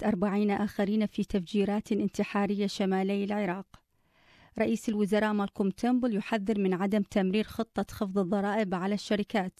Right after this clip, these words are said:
والمعارضة الفيدرالية تنتقد هذا التصريح.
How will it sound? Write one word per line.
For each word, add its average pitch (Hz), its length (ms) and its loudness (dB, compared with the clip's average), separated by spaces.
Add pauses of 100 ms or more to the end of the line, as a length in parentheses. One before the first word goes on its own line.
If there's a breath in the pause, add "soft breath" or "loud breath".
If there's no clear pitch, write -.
والمعارضة 190 720 0
الفيدرالية 208 680 -2
تنتقد 190 760 -4
هذا 190 240 -2
التصريح. - 720 -10